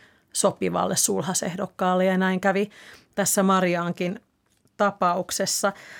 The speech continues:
Ähm, hänet luvattiin Juhannille, itseään vanhemmalle miehelle, joka oli tarkkaillut häntä jo,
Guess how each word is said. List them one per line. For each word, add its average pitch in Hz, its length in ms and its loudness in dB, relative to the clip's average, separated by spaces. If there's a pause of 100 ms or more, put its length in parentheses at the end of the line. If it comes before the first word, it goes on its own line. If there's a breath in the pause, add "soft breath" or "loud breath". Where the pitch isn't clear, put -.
(200 loud breath)
Ähm, 220 540 2 (440)
hänet 254 420 2 (140)
luvattiin 214 920 0
Juhannille, 214 720 2
itseään 180 420 -2
vanhemmalle 185 680 -2 (720 loud breath)
miehelle, 226 500 4 (320)
joka 180 320 -2
oli 175 200 0
tarkkaillut 190 760 0
häntä 170 360 -2
jo, 165 200 -4